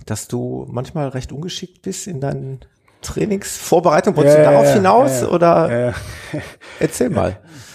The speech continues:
Speaker 2: Ja, ja, das ist, das ist, das ist faszinierend. Also so, ich hab, ich hab ja so angefangen, ne? Also ich meine, meinen ersten Marathon, es gibt ja mal,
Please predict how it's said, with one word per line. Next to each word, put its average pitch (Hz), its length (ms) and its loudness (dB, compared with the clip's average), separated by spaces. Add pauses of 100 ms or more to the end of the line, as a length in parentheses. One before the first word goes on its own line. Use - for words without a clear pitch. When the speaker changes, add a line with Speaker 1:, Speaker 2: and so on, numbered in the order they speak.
(100)
Speaker 2:
Ja, 139 120 2
ja, 131 140 4
das 131 200 0
ist, 131 160 -10
das 131 140 -2
ist, 135 100 -12
das 127 120 -6
ist 120 80 -16
faszinierend. 123 420 -4
Also 101 80 -6
so, 107 160 -10
ich - 120 -8
hab, - 120 -8
ich - 120 -6
hab 135 60 -2
ja 160 60 -2
so 123 100 -2
angefangen, 120 400 -6
ne? 101 80 -6
Also 107 160 -8
ich 101 80 -10
meine, 113 160 -4
meinen 110 220 -8
ersten 113 400 -8
Marathon, 120 280 -8
es 104 140 -16
gibt - 160 -10
ja 131 60 0
mal, 107 260 -2